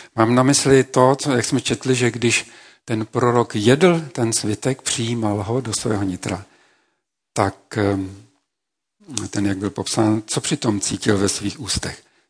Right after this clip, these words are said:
Cítil sladkost podobnou medu. Čili pro toho služebníka, který přijímá Boží slovo proto, aby je vyřídil ostatním, tak toto přijímání Božího slova je velmi příjemné.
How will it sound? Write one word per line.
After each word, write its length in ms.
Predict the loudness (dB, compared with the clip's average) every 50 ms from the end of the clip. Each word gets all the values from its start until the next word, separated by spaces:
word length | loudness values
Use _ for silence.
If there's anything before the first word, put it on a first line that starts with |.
| _ -8
Cítil 440 | -6 -6 -4 -2 0 0 0 0
sladkost 960 | -2 -4 -4 0 0 0 0 -2 -6 -6 -6 -4 -4 -6 -8 -12 -16 -20 -18 _
podobnou 680 | -8 -8 -6 -6 -6 -4 -4 -4 -2 -4 -4 -6 -10 -14 -10
medu. 320 | -8 -8 -8 -8 -8 -14 -16 _ _ _ _ _ _ _ _ _ _ _ _ _ _ _ _ _ _ _ _ _ _ -20 -20 -20 _ _ -4
Čili 240 | 2 4 6 6 4
pro 200 | 4 4 2 2
toho 240 | 4 2 2 2 2
služebníka, 720 | 0 0 0 0 2 2 2 2 0 0 2 2 2 2
který 420 | 2 2 2 2 2 2 0 -2
přijímá 840 | -2 -2 -2 -2 0 -2 -2 -2 -2 -2 -2 0 0 2 0 0 -2 -6 -12 -20 -20 -20 -20 _ -2
Boží 280 | 0 0 2 2 2
slovo 360 | 0 0 2 2 2 4 4 2
proto, 500 | 2 4 2 2 2 2 0 0 0 0
aby 180 | 0 2 2
je 100 | 2 2
vyřídil 500 | 2 0 0 0 -2 0 0 2 2 2
ostatním, 800 | 2 0 -2 0 0 0 0 0 -4 -4 -4 -4 -6 -8 -8 -12 _ _ _ _ _ -20 -20 -20 _ _ _ _ _ -4
tak 360 | 0 0 0 0 -2 -12 -10
toto 460 | -6 -6 -4 0 2 2 2 2 0 -8 _ _ _ _ _ _ _
přijímání 840 | -4 -2 0 0 0 0 2 2 2 0 0 -4 -6 -10 -14 -16 -20 _ _ -10
Božího 300 | -6 -4 -2 -2 -2 -2
slova 460 | -2 -2 -2 -2 0 0 0 -2 -2
je 220 | -4 -2 -2 -2 -2
velmi 360 | 0 0 0 2 2 0 -2
příjemné. 500 | -2 -4 -4 -2 -2 -2 -2 -4 -8